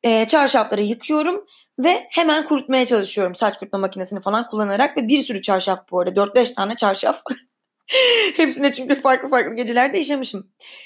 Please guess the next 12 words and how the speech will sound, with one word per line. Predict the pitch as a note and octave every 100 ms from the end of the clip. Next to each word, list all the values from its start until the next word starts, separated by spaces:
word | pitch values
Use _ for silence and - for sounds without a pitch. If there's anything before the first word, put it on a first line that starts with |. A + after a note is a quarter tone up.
| - E4
Neyse | G4 - C#4
bu | C4
bende | D4+ D#4 C#4
bayağı | D#4+ D4+
böyle | C4+ C#4 B3
büyük | D4 D#4 G#3+
bir, | D4 -
e, | A3 G#3+ G#3+
stres | - C4 C4+
kaynağı | - A3 G#3 F#3+
haline | A#3 A3+ G#3 F#3+
dönüştü. | B3 D4 C#4+ - D#4+ F#4